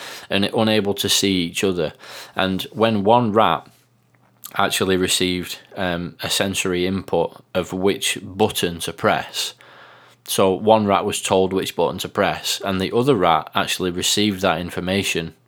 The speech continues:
through the connection between the two brains, and then was able to know which button to press, apparently seventy percent of the time, and u-, upon pressing the correct button, both rats would receive, uh, a, an, a reward.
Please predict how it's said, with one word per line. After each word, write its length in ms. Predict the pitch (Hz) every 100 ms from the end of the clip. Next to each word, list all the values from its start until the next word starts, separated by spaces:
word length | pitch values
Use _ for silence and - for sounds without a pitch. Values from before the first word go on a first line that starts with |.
| _
through 260 | - 98 95
the 140 | 87
connection 560 | 87 - 92 - - 90
between 300 | 80 - 85
the 60 | 85
two 220 | - 87
brains, 600 | 87 98 95 73 80 - - - - - - -
and 220 | 98 92
then 180 | 95 92
was 160 | 95 95
able 220 | 92 90
to 160 | -
know 240 | 90 92 92
which 260 | 90 87
button 260 | - 92 92
to 100 | -
press, 340 | - 82 87
apparently 400 | - 117 104 87
seventy 500 | 85 - 110 101 92
percent 400 | 101 - 90 85
of 120 | 85 82
the 60 |
time, 520 | - 110 107 95 82 - - - -
and 180 | - 95
u-, 140 | - -
upon 440 | - - 110 101 90
pressing 440 | - 101 101 92
the 80 | 90
correct 520 | - 92 92 - -
button, 460 | 104 101 - 64 - - _ _ _ _
both 360 | - 104 92 -
rats 360 | 98 92 - -
would 200 | 92 85
receive, 640 | 82 - 85 85 82 - _
uh, 240 | 90 82 76
a, 240 | 95 87 85
an, 240 | 82 78 -
a 140 | 87 85
reward. 540 | 87 90 131 87 80